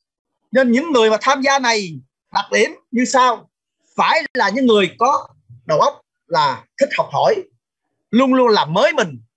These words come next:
renew, làm mới tư duy,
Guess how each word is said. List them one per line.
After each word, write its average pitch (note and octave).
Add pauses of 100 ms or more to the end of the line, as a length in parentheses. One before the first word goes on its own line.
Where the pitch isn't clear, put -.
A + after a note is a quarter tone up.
(500)
renew, G3+ (380)
làm F#3
mới D#4+
tư D4
duy, C#4+